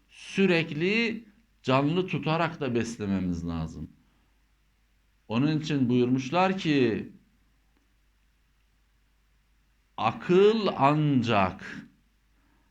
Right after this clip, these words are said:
hakka uymakla kemale erer." Duydunuz mu hadis? Haktan çıktığın an, menfaatin peşine gittiğin an akıl böyle sendelemeye başlar. Çünkü ayarları bozulur aklın.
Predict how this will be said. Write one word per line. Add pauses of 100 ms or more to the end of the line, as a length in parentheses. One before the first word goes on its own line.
(120)
hakka
uymakla
kemale
erer."
Duydunuz
mu
hadis? (1500)
Haktan
çıktığın
an,
menfaatin
peşine
gittiğin
an
akıl
böyle
sendelemeye
başlar.
Çünkü (120)
ayarları
bozulur
aklın.